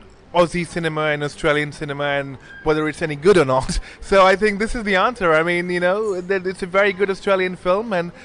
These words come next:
there's another one playing called The Butterfly Tree, which Glenn would catch this week, which I was at the world premiere at the Forum in the first week of miff to watch. So I think if you are looking to watch some Aussie cinema and you're at miff and you wanna support some local talent, go and watch these films because they're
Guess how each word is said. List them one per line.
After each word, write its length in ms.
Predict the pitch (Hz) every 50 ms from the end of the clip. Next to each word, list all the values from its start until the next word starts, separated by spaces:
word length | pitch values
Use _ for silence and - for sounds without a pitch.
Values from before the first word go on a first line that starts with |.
| - - - -
there's 140 | 175 165
another 220 | 175 180 185 185 185
one 140 | 190 185 170
playing 320 | - 170 170 175 180 175
called 220 | - 175 170 165
The 40 | 165
Butterfly 400 | 160 165 165 156 - 175 165 160
Tree, 220 | - - 175 185 220
which 300 | 202 185 156 - - - - - - - -
Glenn 220 | 151 170 175 180 180
would 160 | 180 170 -
catch 300 | - 175 170 170 - -
this 200 | 185 170 - -
week, 200 | 190 214 202 -
which 160 | 190 175 -
I 220 | 175 170 175 165 - - - - -
was 100 | 175 165
at 40 | 165
the 60 | 170
world 240 | 165 180 180 170 -
premiere 460 | - 185 180 175 170 170 175 180 180
at 80 | 170
the 60 | 165 156
Forum 500 | - - 165 165 170 185 202 220 214 - - - - - - -
in 200 | 160 165 165 160
the 60 | 170
first 280 | - 180 180 170 -
week 180 | - 175 170 -
of 80 | 165 151
miff 340 | 160 165 175 202 - - -
to 100 | - 165
watch. 380 | 160 170 208 240 - - - - - - - - -
So 220 | - - 202 202 196
I 120 | 190 196
think 220 | 196 226 240 226 214
if 100 | 214 190
you 160 | 202 202 208
are 100 | 220 226
looking 240 | 220 214 220 214 202
to 80 | 208 196
watch 160 | 190 196 190
some 160 | - 202 190
Aussie 280 | 180 175 170 175 185 170
cinema 360 | - 175 165 165 180 196 196 - - - - - -
and 320 | - 160 170 170 170 170 170
you're 180 | 170 175 180 175
at 140 | 165 143
miff 380 | 160 156 151 170 190 - - -
and 320 | 156 165 160 160 160 165
you 60 | 165 165
wanna 180 | 170 170 170
support 420 | - 180 160 - - 170 170 160 -
some 280 | - 175 165 165 160 - - - - -
local 280 | 165 165 165 - 175 160
talent, 420 | - 170 165 175 196 226 220 -
go 160 | - 208 208 208
and 100 | 196 202
watch 200 | 214 220 - -
these 180 | 208 196 -
films 220 | - 226 190 165 156
because 160 | 156 175 170
they're 260 | 185 185 180 185